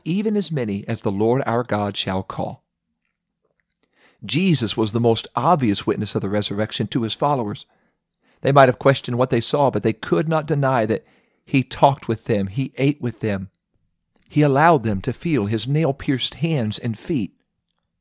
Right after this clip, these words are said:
Just as Jesus took the time to walk among humanity for forty days before returning to glory, we can witness the resurrection of Jesus Christ all around us today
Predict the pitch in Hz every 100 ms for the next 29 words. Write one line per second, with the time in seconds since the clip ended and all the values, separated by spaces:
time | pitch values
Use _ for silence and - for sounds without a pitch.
0 | _ _ 101 156 - 165 139 160 147 143
1 | 165 - 143 160 147 139 151 151 143 139
2 | 135 139 135 135 117 - 110 - 151 170
3 | 170 151 113 107 120 - 123 120 147 139
4 | 143 135 147 143 110 - _ _ _ _
5 | _ 123 139 139 110 120 165 143 - 139
6 | 139 135 135 135 - 135 113 127 123 123
7 | - 107 113 - - _ - 135 147 151
8 | 131 127 110 98 - - 131 110 139 156